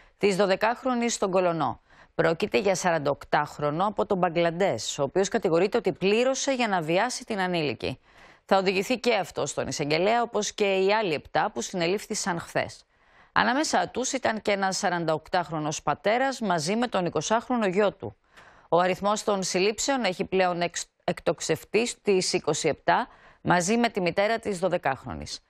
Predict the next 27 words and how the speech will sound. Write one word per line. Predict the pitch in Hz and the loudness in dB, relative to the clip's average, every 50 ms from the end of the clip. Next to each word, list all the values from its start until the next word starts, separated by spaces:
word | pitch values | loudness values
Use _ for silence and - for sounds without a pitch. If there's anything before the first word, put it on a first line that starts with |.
| _ _ _ _ _ _ _ - | _ _ _ _ _ _ _ 0
Πορνογραφικό | 170 180 170 175 170 160 175 175 - - - - 180 175 | 2 2 2 2 2 2 2 0 0 -4 -2 0 2 2
υλικό | 170 160 156 147 - - - 175 185 208 | 2 2 -2 -4 -4 -2 0 0 0 0
με | 226 220 | -2 -4
την | - - 165 170 175 165 | -4 -2 -2 -2 -2 0
δωδεκάχρονη | 143 156 151 147 151 - 151 156 151 - - 220 220 226 226 | 0 0 0 0 0 0 0 0 0 -2 -2 -2 -2 0 0
είχε | 202 165 - 170 | 0 0 -2 -4
στην | - - 147 | -2 -2 0
κατοχή | 156 151 - 143 - - 170 170 | 0 0 -2 -4 -4 -2 -2 -2
του | - - 233 190 | 0 2 2 2
ένας | 175 180 196 208 190 - | 2 2 0 0 -2 -2
από | 208 180 185 185 175 | -2 -2 -2 -4 -2
τους | - 165 170 165 - - | -2 -4 -4 -2 -2 -2
επτά | 165 147 - - - 220 240 | -2 -2 -4 -4 -4 -2 -2
συλληφθέντες. | 226 - 233 208 180 160 - 165 147 135 127 123 117 117 - - _ _ _ _ _ _ _ - _ _ | -2 0 0 0 -2 -2 -2 -2 -2 -2 -2 -4 -4 -6 -8 -12 _ _ _ _ _ _ _ -20 _ _
Πρόκειται | - 190 196 208 208 - - 135 - 139 | 0 2 2 2 0 -2 -6 -6 -4 -2
για | 147 143 156 165 | -2 0 2 0
έναν | 170 180 180 170 | 0 0 -2 -2
σαρανταεπτάχρονο | - - 170 160 156 147 147 - - - 160 170 - 175 156 147 147 147 143 139 | 0 0 0 0 0 0 -2 -2 0 -2 -2 -2 -2 -4 -4 -2 0 0 0 2
άντρα | 135 135 143 143 135 143 | 0 0 0 -2 -2 -2
από | 139 117 135 | -2 -2 -4
την | - - 135 | -6 -4 -4
Αλβανία | 131 131 113 127 127 131 143 170 214 226 | -2 -2 0 -2 -2 0 0 -2 -2 0
που | 214 220 | -2 -2
ήταν | 220 226 220 | 0 0 0
μεταξύ | 202 180 170 160 - - 208 | -2 -2 -2 -4 -4 -4 -4
των | - 208 185 147 | -2 -2 -2 0
βιαστών | 151 139 131 - - - - 196 226 254 285 | 0 0 0 -2 -4 -2 0 0 0 0 -4